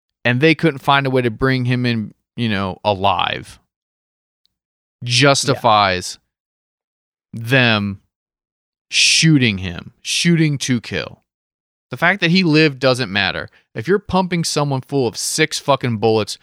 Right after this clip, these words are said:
Speaker 1: you're not shooting them to slow them down. You're
Speaker 2: Right.
Speaker 1: shooting them to fucking kill them.
Speaker 2: Yeah, I mean, again, I mean, there, you also, as a police officer, you, you have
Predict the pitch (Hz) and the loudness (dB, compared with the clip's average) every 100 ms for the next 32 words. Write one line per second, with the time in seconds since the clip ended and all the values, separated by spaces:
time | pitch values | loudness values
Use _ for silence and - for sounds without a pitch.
0 | _ _ - 120 143 156 - - 165 156 | _ _ -6 0 2 2 0 0 2 2
1 | 139 127 110 - 117 120 113 98 85 73 | 2 0 -2 -2 2 2 2 0 -4 -6
2 | 58 - _ _ _ _ _ _ _ _ | -8 -20 _ _ _ _ _ _ _ _
3 | _ _ 131 127 - 185 170 147 120 - | _ _ -4 0 2 4 4 2 0 0
4 | 120 101 95 78 - - 117 _ _ _ | 0 -2 -6 -6 -8 -20 -20 _ _ _
5 | _ _ _ _ _ - 127 - 151 156 | _ _ _ _ _ -20 -18 -18 -20 -12
6 | 127 123 123 117 - _ _ _ _ _ | -6 -4 -4 -8 -14 _ _ _ _ _
7 | _ _ _ _ - 143 127 139 117 113 | _ _ _ _ -14 -6 -2 -2 -2 -10
8 | - 131 120 113 113 120 - 123 123 170 | -14 -8 -8 -6 -8 -10 -8 2 2 2
9 | - 127 113 127 120 117 135 139 117 107 | 0 0 0 -4 -8 -8 -10 -4 -2 -2
10 | - 107 110 _ 127 131 165 135 123 117 | -8 -12 -14 _ -10 -6 -4 -2 0 0
11 | 113 | -2